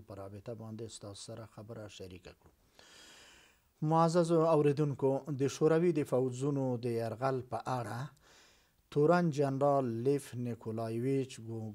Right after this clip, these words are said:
ګوریلوف په خپله هغه مرکه کې چې یو شمیر خبریالانو سره یې کړې وه، په یو لړ حقایقو باندې بحث کړی او د حقایقو څخه یې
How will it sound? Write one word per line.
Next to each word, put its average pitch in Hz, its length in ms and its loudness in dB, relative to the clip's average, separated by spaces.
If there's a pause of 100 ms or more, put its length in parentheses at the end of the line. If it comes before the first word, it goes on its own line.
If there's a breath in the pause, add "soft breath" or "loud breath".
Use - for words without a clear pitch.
ګوریلوف 117 440 -2 (680 soft breath)
په 123 60 -4 (100)
خپله 143 280 2 (100)
هغه 139 160 -6
مرکه 117 460 -4 (100)
کې 131 420 -2
چې 117 100 -8 (300)
یو 123 100 2 (380)
شمیر 120 320 -4 (140)
خبریالانو 110 640 -6
سره 110 320 -10
یې 107 160 -8
کړې 135 240 0
وه، 120 180 0 (800 soft breath)
په 139 60 2 (180)
یو 190 160 10
لړ 165 220 6 (160)
حقایقو 127 720 -2 (340)
باندې 117 240 -4
بحث 120 380 -6
کړی 123 340 -2
او 113 60 -4
د 110 100 -6 (100)
حقایقو 110 460 -12
څخه - 260 -10
یې 117 60 -4